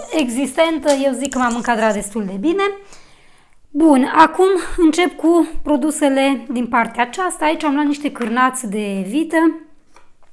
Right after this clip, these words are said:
Ăștia mă gândesc să-i fac cu niște fasole scăzută și o salată lângă. Foarte bun. Am mai luat aici, uh,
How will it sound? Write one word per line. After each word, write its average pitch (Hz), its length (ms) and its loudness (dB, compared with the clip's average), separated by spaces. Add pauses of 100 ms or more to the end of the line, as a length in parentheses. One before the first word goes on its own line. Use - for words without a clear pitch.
(1000)
Ăștia 247 220 -6
mă 233 120 -2
gândesc 226 320 -4
să-i 247 120 -6
fac 233 280 -6
cu 220 440 -2 (120)
niște 202 680 -6
fasole 202 680 -6
scăzută 294 720 -4 (720)
și - 80 -6
o 277 80 0
salată 233 560 -2
lângă. 247 580 -2 (1700)
Foarte 208 580 -6
bun. 339 340 -2 (540)
Am 330 160 2
mai 339 140 4
luat 320 220 2
aici, 294 400 -2
uh, 262 320 2